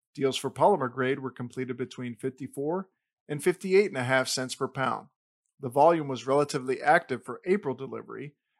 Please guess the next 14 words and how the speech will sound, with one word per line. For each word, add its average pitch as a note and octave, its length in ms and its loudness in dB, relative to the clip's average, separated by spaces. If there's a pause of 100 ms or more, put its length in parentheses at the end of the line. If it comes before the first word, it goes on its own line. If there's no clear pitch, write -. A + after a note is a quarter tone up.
as C3+ 180 0
forty-three F3+ 480 0
million D#3+ 300 -4
pounds C#3+ 380 0
changed C3 400 -8
hands B2 400 -8 (280)
versus C3+ 300 -4
only C3 300 -6
eight A3 240 0
million B2 240 -8
pounds B2 340 -2
for - 160 -8
March C3+ 340 -2
delivery. G#2 520 -14